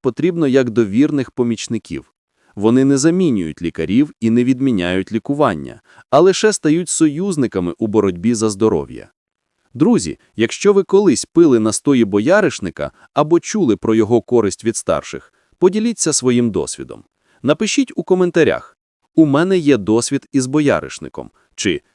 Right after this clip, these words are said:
"Я тільки прислухаюсь". Ваші слова і досвід можуть стати підтримкою для інших людей. Вони допоможуть відчути,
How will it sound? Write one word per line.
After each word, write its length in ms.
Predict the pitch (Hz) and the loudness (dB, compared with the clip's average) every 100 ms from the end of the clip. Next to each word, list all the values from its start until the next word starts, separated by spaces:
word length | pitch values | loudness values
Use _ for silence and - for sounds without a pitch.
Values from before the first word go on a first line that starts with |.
| _ | _
"Я 320 | 98 92 139 170 | -6 0 0 0
тільки 400 | - 139 151 165 | -2 0 0 -2
прислухаюсь". 800 | 156 - 156 - 57 55 - _ _ _ _ _ | -4 -4 -6 -6 -8 -10 -18 _ _ _ _ _
Ваші 320 | 95 139 139 139 | 0 2 2 -2
слова 360 | 139 131 131 | 0 2 4
і 100 | 117 | 2
досвід 440 | 110 165 196 104 87 | 2 0 0 -4 -4
можуть 340 | 107 147 151 | -2 -2 -4
стати 340 | - 156 156 147 | -2 0 0 0
підтримкою 720 | - 127 - 160 175 170 160 | -4 -4 2 2 2 2 2
для 160 | 131 139 | 2 0
інших 520 | - 147 - 135 135 | 0 -4 -2 -6 -2
людей. 420 | 139 101 60 - _ _ _ _ | -2 -2 -6 -12 _ _ _ _
Вони 260 | 104 151 180 | 2 4 4
допоможуть 580 | 165 151 156 156 151 | 2 2 2 0 0
відчути, 560 | 143 135 - 208 - | -2 -2 -2 -2 -2